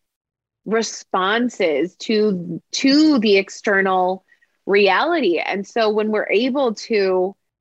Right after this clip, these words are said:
really come back into the center of ourself and to make the choices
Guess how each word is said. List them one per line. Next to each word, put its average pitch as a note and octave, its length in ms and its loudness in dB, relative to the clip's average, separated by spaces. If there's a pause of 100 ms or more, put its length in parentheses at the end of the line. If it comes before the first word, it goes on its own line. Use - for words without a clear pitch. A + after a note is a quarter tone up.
(120)
really C#4 500 0
come G#3+ 340 -4
back F#3 360 -2
into A#3 400 -2
the F#3+ 120 -2
center C4+ 480 0
of F#3 220 0
ourself D#3+ 640 -2 (720)
and G3 360 2
to G#3+ 200 0
make G#3+ 560 2
the G#3+ 120 0
choices F3+ 640 0